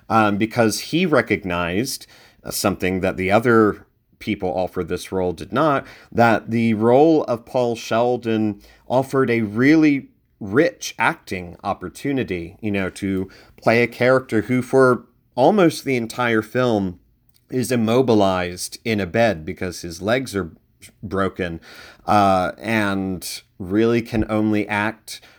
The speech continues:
with his face and his voice and his eyes. Um, and James Caan, of course, is most, mm, famous for his role of Sonny Corleone in The Godfather, who's hu-, who's hot-headed and very violent, very, you know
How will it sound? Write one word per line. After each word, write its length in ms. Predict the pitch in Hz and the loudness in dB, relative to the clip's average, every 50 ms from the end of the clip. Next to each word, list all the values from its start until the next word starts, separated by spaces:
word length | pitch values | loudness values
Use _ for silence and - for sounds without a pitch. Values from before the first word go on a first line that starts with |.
| _ - | _ -10
with 180 | 90 90 - | -10 -8 -6
his 180 | 101 90 - - | -6 -8 -8 -10
face 560 | - - 120 120 123 107 85 - - - - | -4 0 2 4 4 2 0 -4 -10 -10 -8
and 120 | 101 92 | -6 -6
his 140 | 90 87 82 | -6 -6 -8
voice 640 | 82 80 90 98 107 110 107 95 - - - - - | -8 -6 -2 0 2 2 2 0 -2 -6 -12 -12 -10
and 140 | 101 95 90 | -10 -8 -8
his 160 | 87 78 - | -8 -10 -10
eyes. 600 | - 85 90 101 104 98 87 82 85 85 - - - | -6 -2 2 4 4 4 2 0 -4 -10 -14 -8 -4
Um, 300 | 107 101 92 90 92 90 | -2 -2 -2 -2 -6 -8
and 180 | 90 90 85 | -10 -10 -6
James 380 | - 110 117 139 165 165 - - | -4 -2 -2 0 0 -2 -4 -6
Caan, 480 | - - 127 131 123 120 113 110 107 101 - | -8 -4 0 2 4 4 4 4 2 0 -2
of 320 | - - - - - _ _ | -8 -20 -20 -20 -20 _ _
course, 240 | - 123 110 - - | 4 4 4 4 0
is 140 | 90 - 135 | -8 -2 2
most, 500 | 156 180 196 202 196 - - - - - - 123 | 4 4 4 4 2 -4 -10 -12 -14 -16 -8 -4
mm, 300 | 147 170 165 147 - - | -2 -2 -2 -2 -2 -2
famous 540 | 120 107 98 92 92 90 92 - - - _ - - - - _ | 0 0 0 0 -2 -4 -6 -6 -8 -14 _ -20 -20 -20 -20 _
for 240 | - 107 101 104 95 | 0 2 2 2 2
his 260 | 95 104 98 95 - | 2 0 0 0 0
role 340 | 101 107 107 107 104 101 101 | 0 2 4 4 4 4 2
of 140 | 98 87 - | 2 0 -2
Sonny 320 | - - 110 98 101 98 | -4 -2 -2 0 0 -2
Corleone 880 | 95 - - 95 92 90 92 98 110 127 147 147 131 113 104 95 87 87 - - | -4 -4 -2 -2 -2 0 0 2 2 4 4 4 4 2 2 0 -2 -6 -10 -10
in 160 | 101 92 87 | -12 -10 -10
The 80 | - 90 | -10 -6
Godfather, 840 | 85 110 120 131 135 123 107 - 101 95 87 87 85 90 85 80 - - - - _ | 0 2 4 4 2 0 -2 -2 0 2 2 2 0 -4 -6 -6 -8 -12 -20 -20 _
who's 460 | - - 101 92 85 76 - - - _ _ _ _ - - | -8 -6 -6 -4 -4 -6 -8 -10 -12 _ _ _ _ -16 -6
hu-, 280 | - 180 180 147 143 - - 104 | -2 4 4 4 4 4 -6 -6
who's 320 | 98 104 98 87 80 - _ _ _ | -4 -4 -4 -6 -8 -14 _ _ _
hot-headed 580 | - 160 160 - - - 131 135 113 113 107 92 | 0 0 0 0 0 0 0 2 2 2 0 0
and 120 | 98 98 | -2 0
very 280 | 92 135 131 117 113 110 | 2 4 4 4 4 2
violent, 600 | 98 87 117 110 107 107 101 101 98 95 98 - | 2 2 2 2 4 2 0 -4 -6 -8 -10 -14
very, 520 | - 98 113 117 110 107 101 101 92 - _ | -8 -4 -2 0 2 2 0 -2 -6 -10 _
you 140 | - 113 107 | -6 -4 -4
know 180 | 95 90 87 | -4 -6 -10